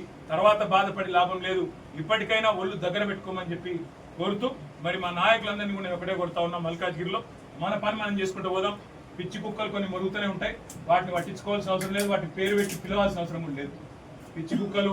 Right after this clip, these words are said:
గాడిదలు తిరుగుతూనే ఉంటాయి రోడ్ల మీద, పని లేక పొద్దుపోక. వాళ్ళని పట్టించుకునే కర్మ కానీ, వాళ్ళని కనీసంగా గుర్తించాల్సిన కర్మ కానీ మనకు లేదు. ప్రజలు ఎన్నుకున్న యాభై వేల ఓట్ల మెజారిటీతో గెలిచిన ఎమ్మెల్యే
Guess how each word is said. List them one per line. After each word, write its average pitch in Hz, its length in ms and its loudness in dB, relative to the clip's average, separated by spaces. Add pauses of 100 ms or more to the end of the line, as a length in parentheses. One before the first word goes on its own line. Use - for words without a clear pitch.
గాడిదలు 190 380 8 (100)
తిరుగుతూనే 202 420 0
ఉంటాయి 196 200 -2 (260)
రోడ్ల 180 260 0
మీద, 175 120 -2 (420)
పని 185 220 2
లేక 196 140 2 (140)
పొద్దుపోక. 190 400 0 (440)
వాళ్ళని 190 340 6
పట్టించుకునే 208 500 -2
కర్మ 196 200 2 (100)
కానీ, 220 180 6 (420)
వాళ్ళని 196 360 6
కనీసంగా 226 500 2
గుర్తించాల్సిన 190 600 -2
కర్మ 185 180 0
కానీ 185 200 0
మనకు 170 240 -4
లేదు. 196 180 2 (340)
ప్రజలు 196 400 4
ఎన్నుకున్న 220 360 -2 (600)
యాభై 214 300 8 (100)
వేల 214 120 0 (120)
ఓట్ల 220 280 2
మెజారిటీతో 208 440 2 (100)
గెలిచిన 190 300 -2
ఎమ్మెల్యే 202 320 0